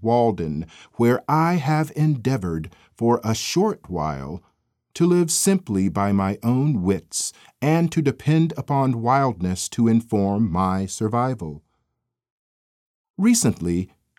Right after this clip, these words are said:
I've been working towards bettering myself as a naturalist, and I came to learn of your wondrous affinity for the avian kind from a gentleman acquaintance hereabouts,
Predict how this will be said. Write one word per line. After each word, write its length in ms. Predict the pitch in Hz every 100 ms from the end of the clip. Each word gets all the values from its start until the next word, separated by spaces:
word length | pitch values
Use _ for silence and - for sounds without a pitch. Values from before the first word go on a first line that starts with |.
| _
I've 300 | 147 165 143
been 240 | 147 143
working 520 | 127 143 143 120 117 117
towards 500 | 120 123 117 117 107
bettering 580 | 113 156 131 104 104
myself 640 | 101 101 98 - 104 104 -
as 320 | 110 104 107
a 80 | 120
naturalist, 840 | 113 117 117 95 80 87 - - - - - -
and 300 | 156 175 185 -
I 180 | 147 156
came 440 | - 156 147 143
to 140 | 143 147
learn 380 | 117 110 107 107
of 220 | 110 92
your 580 | 98 135 165 170 175 165
wondrous 720 | 113 127 185 143 92 90 -
affinity 760 | 98 95 - 113 101 95 92 90 - -
for 200 | _ 120
the 240 | 120 123 -
avian 500 | 135 131 156 160 160
kind 600 | 160 123 117 101 98 95
from 380 | - 110 104 101
a 140 | 104 104
gentleman 600 | 90 127 123 107 95 98
acquaintance 640 | 90 - 151 147 95 90 -
hereabouts, 800 | 95 85 78 127 110 - -